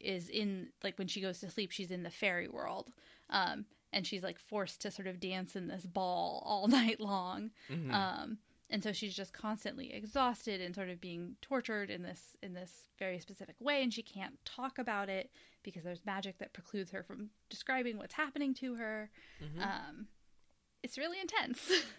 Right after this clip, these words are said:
Speaker 2: It's really intense, and I think what I, I find the, the, what's really interesting about all these fairy tales is the, the lack of empathy, I guess. Like, in this story, like, the man with the thistle down hair doesn't quite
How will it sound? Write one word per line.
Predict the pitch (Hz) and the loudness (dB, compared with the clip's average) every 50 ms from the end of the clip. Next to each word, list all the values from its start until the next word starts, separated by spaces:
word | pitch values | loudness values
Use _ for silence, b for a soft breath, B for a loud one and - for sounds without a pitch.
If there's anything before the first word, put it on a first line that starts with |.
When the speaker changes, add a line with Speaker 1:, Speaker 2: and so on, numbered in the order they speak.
| B - | B -2
Speaker 2:
It's | 185 185 - - | 0 0 0 0
really | 220 262 311 285 | 0 -2 0 0
intense, | 247 190 180 185 185 185 - | 0 0 4 2 2 2 2
and | 175 151 | 0 0
I | 147 | 0
think | 143 165 165 160 - - | 0 -2 -4 -4 -2 2
what | 151 143 131 - - _ _ - | 4 4 4 2 -2 _ _ -4
I, | 139 135 135 135 127 127 127 - | 2 4 6 6 6 4 4 2
I | 123 131 | 0 -2
find | 123 - - 147 147 147 151 139 | -2 4 6 6 6 6 4 4
the, | 139 127 120 117 117 113 101 - - - _ - | 4 4 6 6 4 2 2 -2 -4 -12 _ -10
the, | 131 - | -10 -4
what's | - 147 135 120 - | 0 0 0 0 0
really | 131 135 147 139 135 | -2 -2 -2 -2 -2
interesting | - 156 185 190 208 185 - - 175 156 | -2 -4 -4 -2 -2 -4 -2 -2 -2 -2
about | 139 135 123 | 0 0 0
all | 98 117 117 | 2 0 0
these | 113 113 113 - | -2 -2 -6 -2
fairy | - 113 104 104 104 | 0 0 0 0 0
tales | - - 104 95 92 92 90 - - - - | -2 -2 -2 0 0 -2 -4 -6 -10 -8 -6
is | 131 123 120 117 117 - - - - | -4 -4 -2 -4 -4 -6 -8 -8 -4
the, | 127 113 107 107 104 98 98 101 98 85 - - _ _ _ _ _ | 0 0 2 2 2 0 0 -2 -2 -4 -8 -12 _ _ _ _ _
the | - 131 120 113 117 | 0 0 0 0 2
lack | - 110 113 127 127 - | 6 6 8 8 6 2
of | 117 113 - | -6 -4 -2
empathy, | - 120 123 127 107 - 101 85 | -4 -2 -2 -4 -6 -4 -4 -6
I | 78 80 | -6 -6
guess. | 78 71 - - - | -8 -10 -12 -6 -2
Like, | 123 113 113 | -2 0 0
in | 135 135 131 | 0 -2 0
this | 139 131 - | 0 -2 -2
story, | - - 160 180 160 | 0 2 2 4 4
like, | 135 123 117 117 | 4 2 2 2
the | 123 | 0
man | 113 110 101 101 107 | 0 2 2 2 0
with | 110 104 | -2 -6
the | 107 | -6
thistle | - - 120 117 - 113 | -6 -6 -6 -6 -4 -2
down | 104 101 104 110 | 0 -2 -2 0
hair | 151 175 156 135 123 123 b b b b b b b _ 139 131 | 0 2 2 2 0 0 b b b b b b b _ -12 0
doesn't | 135 165 208 220 302 277 - _ | 2 2 2 2 0 -4 -8 _
quite | - - - - 170 170 175 165 - | -18 -16 0 4 4 4 4 4 0